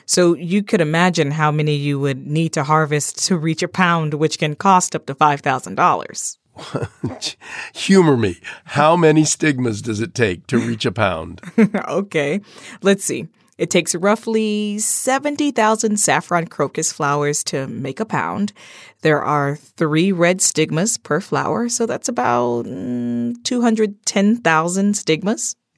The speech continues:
Speaker 2: Oh, golly, that's a lot of saffron.
Speaker 1: <laughs> Tell me about it. And Murray, the flower is just as delicate as the tiny stigma. These purple flowers can only bloom in the fall between late September and early December.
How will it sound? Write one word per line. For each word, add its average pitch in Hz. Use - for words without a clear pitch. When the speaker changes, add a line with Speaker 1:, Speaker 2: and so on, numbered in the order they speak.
Speaker 2:
Oh, -
golly, -
that's 110
a 95
lot 113
of 123
saffron. 104
Speaker 1:
<laughs> 220
Tell 147
me 147
about 90
it. -
And 247
Murray, 262
the 262
flower 339
is 185
just -
as 294
delicate 190
as 156
the 156
tiny 156
stigma. -
These 254
purple 226
flowers 147
can 160
only 254
bloom 185
in 170
the 151
fall 135
between 139
late 143
September 139
and 139
early 143
December. 151